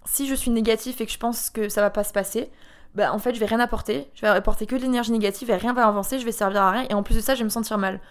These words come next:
Alors si je me dis bah ok les choses sont comme ça, je vais essayer de faire quelque chose qui me plaît,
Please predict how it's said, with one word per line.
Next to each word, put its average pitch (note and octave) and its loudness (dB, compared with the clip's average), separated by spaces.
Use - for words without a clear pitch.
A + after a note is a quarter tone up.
Alors A3+ 4
si - -4
je C4 -2
me B3+ 0
dis A3+ -4
bah G#3 0
ok A3+ -2
les B3+ -2
choses - -6
sont A3 -2
comme G#3 -2
ça, A#3 0
je G#3 -6
vais A#3+ -2
essayer B3 -2
de A#3+ -4
faire G3 -4
quelque - -14
chose C#4 -4
qui - -6
me A3 0
plaît, A3+ 0